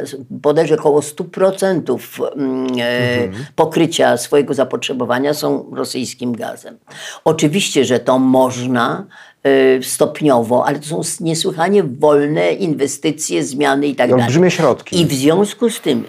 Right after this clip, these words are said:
Speaker 1: w tym jest o tyle zarzewie, zarzewie klęski, że ja bym, ja bym była bardzo sceptyczna, jeżeli chodzi o nadzieję na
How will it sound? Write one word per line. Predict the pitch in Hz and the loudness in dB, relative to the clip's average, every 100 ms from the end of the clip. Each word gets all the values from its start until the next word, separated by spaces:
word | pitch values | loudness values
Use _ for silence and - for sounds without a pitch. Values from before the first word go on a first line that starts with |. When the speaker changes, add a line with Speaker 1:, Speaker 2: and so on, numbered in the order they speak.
| - | -12
Speaker 1:
w | - | -6
tym | - 202 | 0 4
jest | 214 - | 4 2
o | - | -4
tyle | - 202 233 | 0 2 4
zarzewie, | 196 131 143 151 135 - | 4 0 0 -2 -2 -2
zarzewie | 127 131 127 139 127 - - _ | -6 -6 -2 -4 -4 -16 -20 _
klęski, | 156 135 127 - 170 175 | 2 2 0 -4 -6 -6
że | 160 160 | 0 4
ja | 147 175 | 6 4
bym, | 190 196 196 170 151 - | 4 2 2 0 -6 -4
ja | 139 156 | 0 2
bym | 175 180 | 2 -4
była | 175 170 | 0 0
bardzo | 151 190 202 196 | 2 0 2 -2
sceptyczna, | 185 - - - 190 190 - 110 101 - - - - | -2 -4 -4 -4 -6 -4 -8 -8 -10 -10 -18 -20 -4
jeżeli | 135 135 147 165 | 0 4 4 4
chodzi | 156 156 165 | 2 4 2
o | 170 147 | 2 4
nadzieję | 135 127 123 175 147 104 101 98 98 | 4 2 0 2 2 2 -4 -4 -6
na | 131 127 117 | -2 0 0